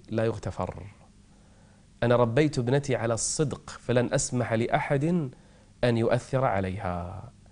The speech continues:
علمتها الكذب". قال: "ما قصدت، حتى لو ما قصدت،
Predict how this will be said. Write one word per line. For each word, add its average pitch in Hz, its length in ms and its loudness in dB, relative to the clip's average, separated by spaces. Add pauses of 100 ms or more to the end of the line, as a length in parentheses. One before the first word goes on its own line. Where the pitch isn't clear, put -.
(280)
علمتها 117 500 4
الكذب". 98 380 -6 (760)
قال: 135 160 6
"ما 139 120 6
قصدت، 135 500 -4
حتى 135 280 -2
لو 107 100 0
ما 104 80 0
قصدت، - 640 -10